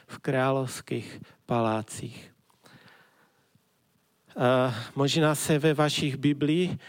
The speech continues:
objevuje pavouk. Eh, pavouka chytíš rukama a přece je v královských domech.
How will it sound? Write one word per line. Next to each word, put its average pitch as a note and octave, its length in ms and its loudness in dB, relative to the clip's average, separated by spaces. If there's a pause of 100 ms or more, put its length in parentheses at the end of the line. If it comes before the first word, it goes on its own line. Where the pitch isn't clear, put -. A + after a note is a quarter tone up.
(580)
objevuje C#3+ 760 2
pavouk. B2 580 0
Eh, - 800 -6
pavouka C#3+ 560 2
chytíš D3+ 440 -2
rukama D#3 500 2
a C#3 40 0
přece - 380 -2
je C#3 180 4
v C3 100 -8
královských B2+ 760 -2
domech. A#2 520 -2